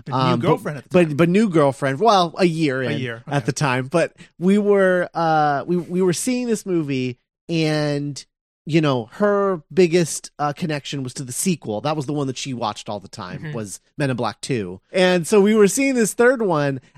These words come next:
Speaker 2: and I just remember being like, "Wow, no one is psyched for this movie? Like, more Men in Black. That's fun, right?"
Speaker 1: Mm-hmm.
Speaker 2: I mean, it's taken a long time for this to come out, but why isn't anyone as excited about this? And then, like, you know, we watched it, and I just remember thinking, like,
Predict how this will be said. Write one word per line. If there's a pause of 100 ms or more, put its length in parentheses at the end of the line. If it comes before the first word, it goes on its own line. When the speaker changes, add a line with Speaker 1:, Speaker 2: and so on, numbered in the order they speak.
(120)
Speaker 2:
and
I
just
remember
being
like,
"Wow,
no
one
is
psyched
for
this
movie?
Like,
more
Men
in
Black.
That's
fun,
right?"
Speaker 1:
Mm-hmm.
Speaker 2:
I
mean,
it's
taken
a
long
time
for
this
to
come
out,
but
why
isn't
anyone
as
excited
about
this? (360)
And
then,
like, (160)
you
know,
we
watched
it,
and
I
just
remember
thinking,
like,